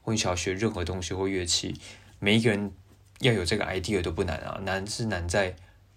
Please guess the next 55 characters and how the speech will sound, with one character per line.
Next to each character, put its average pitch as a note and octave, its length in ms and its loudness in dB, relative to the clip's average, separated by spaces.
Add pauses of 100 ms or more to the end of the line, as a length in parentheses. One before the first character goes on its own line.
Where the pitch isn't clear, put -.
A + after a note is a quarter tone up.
(220)
你 F#2+ 360 -2
有 E2+ 140 0
多 G2 220 2
大 G#2 160 0
的 F2+ 60 0
心 F#2+ 240 0
力 G2 100 -2
去 F2+ 140 -2
把 D2+ 120 -4
它 F2 160 -2
彻 F#2 220 0
底 F2 140 -4
执 E2+ 180 -4
行 E2 180 -4
出 F#2+ 200 -4
来， - 80 -4
而 E2+ 120 -6
且 F#2+ 300 0 (520)
你 G#2 100 0
有 F#2+ 80 0
多 F2+ 180 -2
大 G2 160 4
的 F#2 80 -2
毅 G2+ 240 0
力， F#2 380 -2 (320)
就 - 120 -6
是 F2+ 140 -4
坚 G2 180 0
持 F#2 200 0
下 F2+ 200 -2
去。 - 300 -6 (640)
那 A#2 220 2
其 G#2 200 -2
实 F#2+ 100 -2
我 E2+ 100 -2
觉 E2 120 -4
得 D#2+ 60 -2
在， F2+ 480 0 (540)
在 D3+ 160 2
餐 A#2+ 260 4
厅 A2+ 240 2
也 F2 180 2
是 F#2+ 480 0 (800)
蛮 A2 220 2
有， B2 80 4
蛮 A2+ 160 2
有 A2 140 4
这 G#2+ 100 2
个 G2+ 100 4
感 F2 220 -2
觉 - 160 -6
的 - 80 -2
吧。 C#2+ 180 0 (220)
就 G#2+ 160 -6
是 G#2 560 0